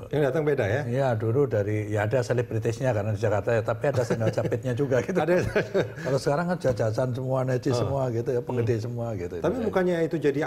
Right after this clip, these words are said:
Speaker 1: agak, eh, ada pemisah kayak gitu? Bukankah,
Speaker 2: Hmm.
Speaker 1: eh, Gubernur D K I itu mestinya juga langsung ke, apa, berhubungan dengan rakyat juga?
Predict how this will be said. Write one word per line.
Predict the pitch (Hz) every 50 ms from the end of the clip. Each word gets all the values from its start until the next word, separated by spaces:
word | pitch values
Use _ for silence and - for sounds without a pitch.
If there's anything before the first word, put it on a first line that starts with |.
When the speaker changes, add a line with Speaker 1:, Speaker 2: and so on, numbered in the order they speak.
| 131
Speaker 1:
agak, | 120 110 127 127 - - -
eh, | - 135 131 131 127 131
ada | 131 127 113 127 123
pemisah | - 120 120 120 117 110 131 110 - -
kayak | 113 107 104 107
gitu? | 107 110 107 107
Bukankah, | 110 127 117 117 113 123 117 110
Speaker 2:
Hmm. | 104 - 127 -
Speaker 1:
eh, | - 123 110 107 104 104 104
Gubernur | 101 110 107 110 120 120
D | 107 117 110
K | 117 107
I | 104 101
itu | 104 202 226
mestinya | 208 - - 120 131 190
juga | 190 135 98 104 104 - - - - - - - - -
langsung | - - 104 107 107 - 113 110 110
ke, | 113 104 104 101 101 98 98 104
apa, | - 95 - 196
berhubungan | 202 175 120 104 95 98 98 101
dengan | 98 101 104 101 98
rakyat | - 101 101 101 -
juga? | - 202 196